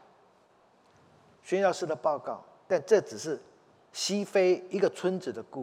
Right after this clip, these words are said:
事。哎，印尼在这儿，在那儿，太多这样的故事。神正在动工，所以庄稼发白了，不是四个月，就在今天。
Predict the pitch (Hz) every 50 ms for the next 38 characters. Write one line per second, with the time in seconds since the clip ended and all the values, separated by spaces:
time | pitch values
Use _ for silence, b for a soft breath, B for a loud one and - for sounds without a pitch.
0 | 101 - - - - 92 - - _ B B B B B B B - 180 175 -
1 | - - 240 262 233 190 151 127 113 113 117 123 139 - - - - - 226 -
2 | - - 262 262 220 170 139 127 - 214 196 165 151 160 208 247 208 165 139 117
3 | 104 - - - - 220 202 175 156 123 165 165 156 - 156 139 120 110 - 127
4 | 104 92 - - - - _ _ _ _ _ _ _ b b b b b b b
5 | b b - - - - 131 127 143 170 180 175 - - - - 208 196 156 127
6 | 117 156 147 135 117 - - 143 113 98 - 123 120 120 123 123 - _ _ _
7 | _ _ _ _ _ _ - - 104 107 117 143 170 175 123 - - - - -
8 | - _ _ _ _ _ _ _ - 127 131 139 131 - 147 123 107 95 - -
9 | 127 117 117 - - 85 90 90 90 92 95 - - _ _ _ _ _ _ _
10 | _ _ _ _ _ _ B B B B B B B B B B B B _ _
11 | - 143 147 - 127 - - - 131 120 101 110 98 101 101 104 - - - _
12 | _ _ _ _ _ _ _ _ _ _ _ _ _ _ _ - 151 120 - -
13 | 117 101 98 - - - - - - 104 98 98 - 95 95